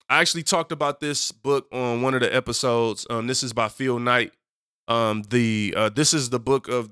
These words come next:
the, he's the guy that started, that founded and created Nike, right? So I read this book, bec-, and, and the purpose behind reading this book, if you wanna check this out,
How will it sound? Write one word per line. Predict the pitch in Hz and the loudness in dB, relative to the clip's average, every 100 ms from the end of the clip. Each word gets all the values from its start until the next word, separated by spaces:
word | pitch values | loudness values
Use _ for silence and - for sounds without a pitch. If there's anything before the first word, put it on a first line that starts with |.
| _ | _
the, | 117 - | -10 -8
he's | 113 147 | -8 -8
the | 131 | -4
guy | 123 127 | 2 2
that | 120 | 2
started, | - 139 127 117 - - | 0 0 2 0 -4 -6
that | 110 | -4
founded | 143 135 123 120 | 0 0 0 -2
and | 113 | -4
created | 131 127 120 110 | -2 0 2 2
Nike, | 120 143 147 98 85 _ _ _ _ _ - | 2 0 0 -6 -14 _ _ _ _ _ -2
right? | 117 127 | 0 0
So | - 143 127 113 - _ _ _ - | 0 2 2 -2 -8 _ _ _ 0
I | 165 | 2
read | 185 180 143 | 4 4 2
this | 170 233 | 2 2
book, | 151 165 147 - _ | 0 2 2 0 _
bec-, | 139 143 - | -10 -8 -6
and, | 151 151 | -4 -2
and | 156 147 | 0 -2
the | |
purpose | - 202 208 202 | 0 0 0 -2
behind | 160 175 165 147 | -4 0 2 2
reading | 139 139 139 | 0 0 0
this | 131 | -2
book, | 117 131 120 | 2 0 2
if | 127 - | -2 -2
you | 131 | -2
wanna | 131 117 | 0 0
check | 147 120 | 0 0
this | 131 123 | -2 0
out, | 120 110 | 2 0